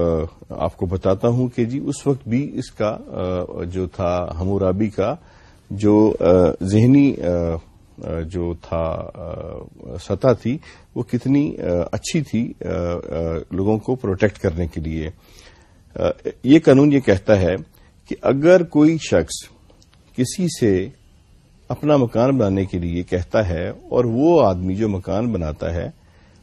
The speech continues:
وہ قیمت لے کے ایک غلط مٹیریل استعمال کر کے ایک غلط مکان بناتا ہے اور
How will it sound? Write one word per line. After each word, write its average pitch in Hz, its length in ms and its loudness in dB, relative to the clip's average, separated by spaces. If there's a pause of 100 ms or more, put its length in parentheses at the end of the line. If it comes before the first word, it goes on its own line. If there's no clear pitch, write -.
(140)
وہ 143 260 2 (720)
قیمت 139 420 4
لے 113 220 4
کے 110 300 -2 (380)
ایک 135 240 2
غلط 107 380 2
مٹیریل 131 320 0
استعمال 95 480 -2
کر 95 240 -4
کے 120 280 -8 (100)
ایک 104 160 -4 (120)
غلط 104 340 0
مکان 98 400 -2
بناتا 85 420 -2
ہے 90 180 -4 (640)
اور 131 140 2